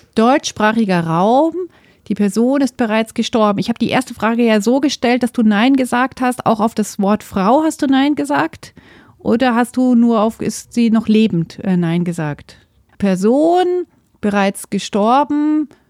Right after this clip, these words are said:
deutschsprachiger Raum, Werk hinterlassen.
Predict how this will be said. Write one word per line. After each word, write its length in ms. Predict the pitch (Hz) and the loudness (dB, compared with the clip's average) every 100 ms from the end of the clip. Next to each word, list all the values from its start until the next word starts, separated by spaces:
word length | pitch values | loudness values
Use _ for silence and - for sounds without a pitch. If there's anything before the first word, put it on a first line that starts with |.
| _ _ _ _ | _ _ _ _
deutschsprachiger 1000 | 208 233 269 - - 208 214 214 190 180 | 0 0 0 -4 -8 -6 -4 -2 -2 -2
Raum, 680 | 180 196 247 285 311 320 320 294 _ _ _ _ _ - | 0 0 2 2 2 0 -2 -4 _ _ _ _ _ -4
Werk 400 | 185 196 220 - | 0 2 0 0
hinterlassen. 960 | 233 214 202 170 175 - 151 151 175 | 0 2 0 0 -2 -4 -2 -2 -4